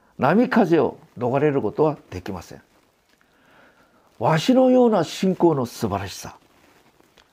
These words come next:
皆さん、十字架と復活は物々しい素晴らしいことです。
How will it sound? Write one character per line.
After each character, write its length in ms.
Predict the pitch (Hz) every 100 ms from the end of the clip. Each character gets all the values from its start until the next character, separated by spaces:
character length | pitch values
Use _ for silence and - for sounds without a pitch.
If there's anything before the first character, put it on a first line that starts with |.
| _ _ _ _ -
皆 180 | 127
さ 160 | 107 101
ん、 140 | 95 _ _
十 220 | - 156
字 100 | 139
架 160 | 143 127
と 140 | -
復 160 | 117 -
活 240 | 135 135
は 160 | 135 117
物 340 | 104 110 135
々 260 | 175 202 214
し 220 | 202 185
い 40 | 135
素 200 | - 143
晴 140 | 175
ら 60 | 208
し 80 | 240
い 100 | 233
こ 100 | 139
と 120 | 80
で 100 | -
す。 120 | -